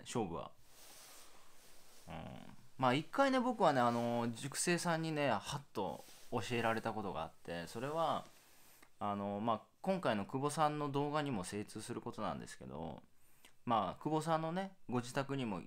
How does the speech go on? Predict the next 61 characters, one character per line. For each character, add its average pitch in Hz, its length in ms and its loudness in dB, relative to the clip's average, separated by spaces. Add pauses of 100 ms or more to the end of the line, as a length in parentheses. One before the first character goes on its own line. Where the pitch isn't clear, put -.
(240)
行 95 100 -8
か 110 100 -2
れ 104 80 -2
た - 140 2
あ 120 80 4
や 117 100 2
さ 87 120 -4
ん 82 60 -8
っ - 40 -12
て 80 100 -10
い 78 40 -6
う 71 60 -10
方 - 380 -8 (260)
い 95 80 -10
て 98 100 -4
る 92 120 -4
ん 80 60 -8
で 65 80 -12
す - 80 -14
け - 80 -20
ど、 64 280 -12 (1300)
ま 123 60 6
あ、 113 40 2
そ 127 80 -2
の 113 120 4
あ 185 80 8
や 226 120 4
さ 160 160 4
ん 104 200 -4
と 90 160 -4
ね、 85 240 -6 (300)
あ 92 140 -4
の 82 300 -8
ー、 - 20 -10
出 - 440 -2
身 247 80 2
が 226 80 2
一 208 100 0
緒 214 120 2
な 196 60 6
ん - 20 4
で 143 60 0
す - 40 -8
よ。 78 140 -6 (220)
ま 110 140 -2
さ 107 120 -4
か 80 100 -8
の。 - 120 -10 (120)
北 135 100 2 (120)
海 240 240 4
道 135 140 4
の 90 160 -4
北 156 240 -4
見 156 120 -2
市 - 160 -4
っ - 20 -20
て - 160 -14
い - 40 -10
う 50 100 -14
ね。 - 180 -14 (1040)
札 220 260 4